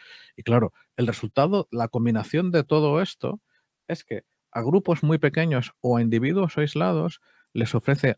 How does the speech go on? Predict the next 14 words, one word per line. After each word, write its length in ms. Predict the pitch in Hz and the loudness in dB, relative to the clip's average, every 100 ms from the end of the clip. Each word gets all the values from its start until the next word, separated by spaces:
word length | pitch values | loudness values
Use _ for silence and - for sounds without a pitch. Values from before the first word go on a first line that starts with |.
| _ | _
una 260 | 143 160 156 | 4 4 4
serie 300 | 175 170 156 | 2 2 2
de 140 | 135 | 2
capacidades 920 | 131 120 123 - 123 139 147 170 - - _ _ _ _ _ _ _ _ _ _ _ _ - | 0 0 -2 0 0 0 0 -2 -4 -14 _ _ _ _ _ _ _ _ _ _ _ _ -6
que 180 | 104 | -2
yo 140 | 104 123 | 2 4
creo 240 | 156 160 | 6 6
que 100 | 147 | 6
la 140 | 117 98 | 0 0
palabra 360 | 110 135 143 | 0 2 2
inédita 460 | 127 143 156 147 135 | 0 0 0 0 -2
se 140 | 104 | -4
queda 220 | - 110 90 | -6 -6 -6
corto. 400 | 92 87 - | -10 -14 -20